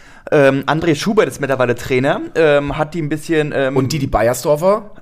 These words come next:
Speaker 1: Genau, hat die, also die haben da jetzt ein bisschen umgerüstet im, im Sport, im sportlichen Bereich und André Schubert hat jetzt auch die Pause genutzt. Die haben gegen Paderborn schon richtig geil gespielt. Mm, da wurde ein Tor zu Unrecht aberkannt, ein Elfer verschossen, die hätten auch in Paderborn gewinnen können und jetzt haben sie gegen K C einen Unentschieden geholt.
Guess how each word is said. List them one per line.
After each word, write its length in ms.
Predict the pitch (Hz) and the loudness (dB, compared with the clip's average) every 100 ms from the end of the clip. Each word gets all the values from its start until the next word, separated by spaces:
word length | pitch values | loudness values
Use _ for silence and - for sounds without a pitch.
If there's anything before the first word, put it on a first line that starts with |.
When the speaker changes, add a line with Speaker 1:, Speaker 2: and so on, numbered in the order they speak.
| - | -6
Speaker 1:
Genau, 320 | 165 139 120 | 0 2 2
hat 200 | 139 147 | 0 2
die, 200 | 170 - | 2 2
also 220 | 143 143 | 0 0
die 140 | 143 156 | -2 -2
haben 100 | 165 | 2
da 60 | |
jetzt 200 | 160 156 | 2 2
ein 60 | - | -4
bisschen 200 | 151 170 | -6 -2
umgerüstet 640 | 185 196 190 196 202 214 | 0 2 2 0 0 -2
im, 180 | 185 185 | -4 -8
im 100 | 180 | -8
Sport, 440 | - - 170 185 - | -8 -4 -2 -4 -6
im 40 | - | -14
sportlichen 460 | - 170 170 185 | -4 -4 -4 -4
Bereich 300 | 170 170 180 | -4 -2 -2
und 100 | 190 | -2
André 180 | - 165 | -4 -4
Schubert 300 | 156 170 165 | -6 -2 0
hat 100 | 160 | 0
jetzt 140 | 156 156 | -2 0
auch 180 | 151 | -2
die 140 | - 147 | -2 -10
Pause 360 | 127 139 147 | -4 -6 -4
genutzt. 460 | 131 123 202 - - - - - - | -4 -2 -4 -8 -20 -20 -20 -20 0
Die 80 | 143 | 0
haben 100 | 147 | 2
gegen 180 | 151 139 | -2 -2
Paderborn 440 | 151 156 165 170 | 0 2 2 -2
schon 140 | - | -2
richtig 540 | 127 170 214 - 123 - | -2 -2 -2 -4 -4 0
geil 260 | 123 120 | 2 2
gespielt. 540 | 120 123 - 139 170 - | 2 -4 -4 -4 -4 -4
Mm, 200 | 156 143 | -6 -6
da 300 | 131 139 139 | 0 2 2
wurde 200 | 156 147 | 2 0
ein 240 | - 139 165 | 0 -2 -2
Tor 220 | 175 156 | -2 -2
zu 140 | 151 | -2
Unrecht 320 | - 160 147 156 | -4 -2 -2 -2
aberkannt, 520 | 190 170 170 165 - | -2 -2 -2 -2 0
ein 120 | 143 | 0
Elfer 260 | 123 160 165 | 2 2 0
verschossen, 440 | 165 - 165 160 | -4 -2 -4 -2
die 60 | 151 | -4
hätten 140 | 151 | -2
auch 140 | 147 | -2
in 60 | 143 | -2
Paderborn 420 | 143 147 143 143 | -4 -4 -2 -2
gewinnen 260 | 131 147 165 | -2 -6 -6
können 160 | 175 | -8
und 160 | 151 143 | -8 -8
jetzt 180 | 151 151 | -10 -8
haben 120 | 147 | -10
sie 100 | 147 | -8
gegen 160 | 143 139 | -8 -6
K 180 | 143 | -4
C 300 | 139 - 147 - | -4 -4 -4 -4
einen 160 | 131 127 | -6 -6
Unentschieden 420 | 156 151 - 170 | -6 -8 -8 -8
geholt. 380 | 160 170 175 | -6 -4 -6